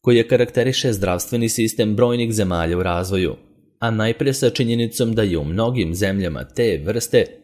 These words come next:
prisutna nejednakost u oblasti zdravstvene zaštite. Zatim će da objasne i koje je zapravo korake potrebno preduzeti da bi se ta nejednakost svela na minimalnu,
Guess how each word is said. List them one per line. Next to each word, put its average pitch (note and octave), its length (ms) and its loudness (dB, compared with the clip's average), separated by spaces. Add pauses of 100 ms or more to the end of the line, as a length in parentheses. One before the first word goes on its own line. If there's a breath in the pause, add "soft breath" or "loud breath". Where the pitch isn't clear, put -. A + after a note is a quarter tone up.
(360)
prisutna C3 500 0
nejednakost G#2+ 920 0
u G2+ 120 2
oblasti F#2 440 -2
zdravstvene F#2 560 -4
zaštite. G2 680 -2 (1200)
Zatim A2+ 400 0
će A2+ 140 2
da A2+ 200 2
objasne A2+ 580 0 (760)
i A2 440 2
koje C3 400 2
je A#2 480 0
zapravo G#2 520 0
korake B2 500 0
potrebno A#2+ 540 0
preduzeti A2+ 760 0 (1120)
da A2+ 200 2
bi B2+ 140 2
se A2 360 0
ta B2 180 -2
nejednakost A2 880 0
svela B2+ 380 0
na F#2+ 160 0
minimalnu, G#2 680 0